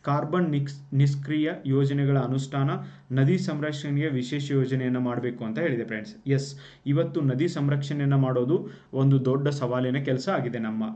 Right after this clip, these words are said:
ಒಂದು ದೇಶದೊಳಗೆ. ನೆಕ್ಸ್ಟ್ ಬಡತನ ನಿವಾರಣೆ ಸಮಿತಿ, ಓಕೆ, ಪಾವರ್ಟಿ ಎಲಿವೇಶನ್, ಆ, ಆ, ಕಮಿಟಿ ಅಂತ ಹೇಳ್ಬಿಟ್ಟು ದೇಶದಲ್ಲಿ ಬಡತನದ ಪ್ರಮಾಣವನ್ನ ಕಡಿಮೆ ಮಾಡುವ ಉದ್ದೇಶದಿಂದ ಈ ಒಂದು ಸಮಿತಿಯನ್ನ ಅಪಾಯಿಂಟ್ ಮಾಡಲಾಗಿದೆ.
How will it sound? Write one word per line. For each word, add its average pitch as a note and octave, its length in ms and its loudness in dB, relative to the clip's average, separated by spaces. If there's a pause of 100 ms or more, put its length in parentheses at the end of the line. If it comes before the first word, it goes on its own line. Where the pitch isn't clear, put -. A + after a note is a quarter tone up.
ಒಂದು B2+ 320 -2
ದೇಶದೊಳಗೆ. A2+ 640 -4 (200)
ನೆಕ್ಸ್ಟ್ D3 260 -4
ಬಡತನ D3 480 0 (100)
ನಿವಾರಣೆ C#3+ 500 2
ಸಮಿತಿ, B2+ 480 -2 (380)
ಓಕೆ, C#3 200 0
ಪಾವರ್ಟಿ C#3 480 0
ಎಲಿವೇಶನ್, C#3 880 -2
ಆ, C#3 80 0 (500)
ಆ, B2 160 -4
ಕಮಿಟಿ C3+ 360 0
ಅಂತ C3 140 -2
ಹೇಳ್ಬಿಟ್ಟು C3 400 -2 (360)
ದೇಶದಲ್ಲಿ E3+ 500 0
ಬಡತನದ C#3+ 520 -2
ಪ್ರಮಾಣವನ್ನ C#3 520 2
ಕಡಿಮೆ C3+ 320 -2
ಮಾಡುವ C3+ 300 2
ಉದ್ದೇಶದಿಂದ C3 480 -2
ಈ C3+ 260 -2
ಒಂದು C3+ 240 2
ಸಮಿತಿಯನ್ನ B2+ 460 -4
ಅಪಾಯಿಂಟ್ B2+ 340 -6
ಮಾಡಲಾಗಿದೆ. B2 720 -6